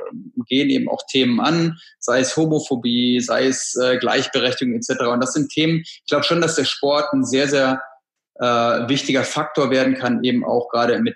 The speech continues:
mit diesen gese-, gesellschaftspolitischen Themen. Und ich meine, dass wir uns heutzutage noch über Rassismus unterhalten müssen, ist, äh, ist schlimm genug. Ähm, ich bin jetzt letztens gerade erst wieder im Olymp-, im Olympiastadion gewesen, hab, äh,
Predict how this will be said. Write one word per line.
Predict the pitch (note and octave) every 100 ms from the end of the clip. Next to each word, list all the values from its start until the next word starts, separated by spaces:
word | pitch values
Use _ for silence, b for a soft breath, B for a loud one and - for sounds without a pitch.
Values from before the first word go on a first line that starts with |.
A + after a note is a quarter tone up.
| -
mit | B2+
diesen | A2+ A2+
gese-, | G#2 G#2+ -
gesellschaftspolitischen | A2+ A2+ A#2+ - A2 A2 -
Themen. | - A2+ A2+
Und | G#2+ - - - _
ich | -
meine, | A2+ A2+
dass | A#2 -
wir |
uns | B2 B2
heutzutage | B2+ B2+ B2+ B2+ B2
noch | B2 B2
über | A#2+
Rassismus | A2+ A2+ C3+ C#3 C3
unterhalten | B2 A2+ B2 B2
müssen, | A#2+ A#2+ A#2
ist, | A2 - -
äh, | A#2+ A2 A2 B B B
ist | C3+ B2+
schlimm | - D3
genug. | C#3 C3 F3 E3+ - -
Ähm, | A#2+ A#2
ich | A2+
bin | -
jetzt | B2 A#2+
letztens | B2+ - C3 - - - _ _ _ _
gerade | B2 C3
erst | B2 -
wieder | C3+ B2
im | A#2+
Olymp-, | C3 B2+
im | B2+ A#2+
Olympiastadion | C3 C#3+ C3+ C3+ C3 B2
gewesen, | A2+ B2 A#2 A2+
hab, | A#2+ -
äh, | - A#2 A#2 A#2 A2+